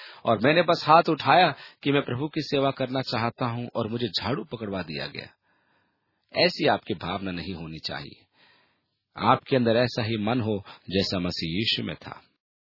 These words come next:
छठी आयत, "जिसने परमेश्वर के स्वरूप में होकर भी परमेश्वर के तुल्य होने को अपने वश में रखने की वस्तु न समझा।" वो परमेश्वर के साथ रहता था, वो परमेश्वर के साथ था, पर उसने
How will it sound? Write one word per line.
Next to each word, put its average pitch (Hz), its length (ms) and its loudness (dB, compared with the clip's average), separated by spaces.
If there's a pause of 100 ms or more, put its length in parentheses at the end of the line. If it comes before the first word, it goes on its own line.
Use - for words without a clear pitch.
छठी 95 280 -4
आयत, 104 220 -4 (800)
"जिसने 135 300 0
परमेश्वर 143 680 2
के 147 120 0
स्वरूप 139 420 -2
में 131 80 2
होकर 131 300 2
भी 95 280 -10 (400)
परमेश्वर 160 680 4
के 165 160 -2
तुल्य 180 360 0
होने 120 300 -2
को - 120 -8
अपने 98 280 -4
वश 98 360 -4
में 113 80 -2
रखने 98 280 -6
की 98 140 -6
वस्तु 87 280 -10
न 76 140 -10
समझा।" 73 480 -12 (1400)
वो 104 120 0
परमेश्वर 120 540 2
के 131 140 -4
साथ 117 320 -2
रहता 82 340 -4
था, - 240 -18 (200)
वो 127 80 2
परमेश्वर 165 500 0
के 170 120 -2
साथ 165 220 2
था, 196 360 -8 (420)
पर 143 100 8
उसने 156 520 0